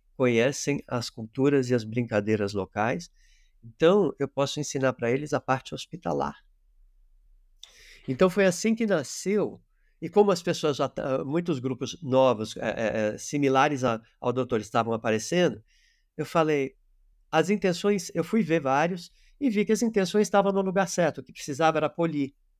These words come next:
trazer mais, ah, técnica, tempo, ma-, melhorar muito a relação de parceria com o hospital, com doadores, se estruturar como organização sem fins lucrativos ou como grupo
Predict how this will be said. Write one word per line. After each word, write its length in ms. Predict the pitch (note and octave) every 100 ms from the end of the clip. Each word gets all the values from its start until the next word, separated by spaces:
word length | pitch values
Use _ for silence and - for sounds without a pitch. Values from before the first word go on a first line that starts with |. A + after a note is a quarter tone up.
| _ _ _ _
trazer 460 | D#3+ C#3+ A#2+ D3+ D#3
mais, 480 | C3+ C3 B2 - - _ _ _ -
ah, 200 | A#2+ - -
técnica, 840 | D#3 D3 C#3 B2 A#2 - A2+ A2 - - _ _ - _
tempo, 680 | E3 D#3+ D3+ C3 - A#2+ A2+ - -
ma-, 260 | C#3+ D#3+ _
melhorar 840 | D#3 D3 D#3+ D#3+ D3+ C#3 B2+ C3 C3+
muito 560 | C3 D3 E3 D#3 - C3
a 60 |
relação 720 | A#2+ B2 A2+ - - C#3+ C3+
de 100 | B2
parceria 480 | B2 A2+ - A#2 A#2
com 120 | A2+
o 40 | A2+
hospital, 720 | - A#2 - A#2+ A#2 G#2+ G#2+ - _ -
com 120 | D#3
doadores, 840 | C3+ A#2+ G#2 A2 A#2 A2+ G#2 - - -
se 180 | - F3
estruturar 720 | - D#3+ D#3 C#3 B2+ B2+ B2
como 200 | A#2+ A#2+
organização 600 | A#2 A2+ A2 A2 - A2+
sem 200 | A2+ A2
fins 220 | A2 G#2+
lucrativos 760 | G#2+ G#2+ - A2 A#2 G#2+ G2+
ou 120 | A#2+
como 300 | B2 A#2 A2+
grupo 500 | A2 A2 B2+ B2+ A2